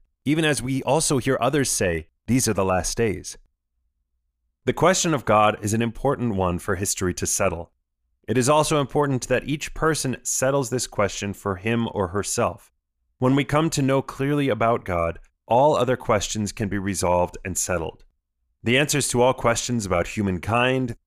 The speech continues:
the creation, the world, and the universe will become self-evident. Therefore, I persevered in striving to discover God, and in the end,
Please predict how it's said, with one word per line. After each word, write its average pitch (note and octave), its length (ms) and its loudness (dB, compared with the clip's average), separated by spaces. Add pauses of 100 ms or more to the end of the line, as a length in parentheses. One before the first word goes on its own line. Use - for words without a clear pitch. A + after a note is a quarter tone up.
the G#2+ 60 -8
creation, B2 800 0 (160)
the G2+ 100 2
world, B2 440 6
and A2+ 200 0
the A#2+ 60 2
universe A#2 640 0
will C#3 80 -2
become C#3 320 0
self-evident. A#2 720 0 (1300)
Therefore, A#2+ 480 0 (160)
I C3 140 2
persevered C3+ 680 2
in A#2 140 2
striving B2 520 0
to A#2+ 100 -2
discover A#2 460 0
God, G2 420 2 (260)
and G2 80 -4
in G#2+ 80 2
the A#2 140 2
end, D#3 280 2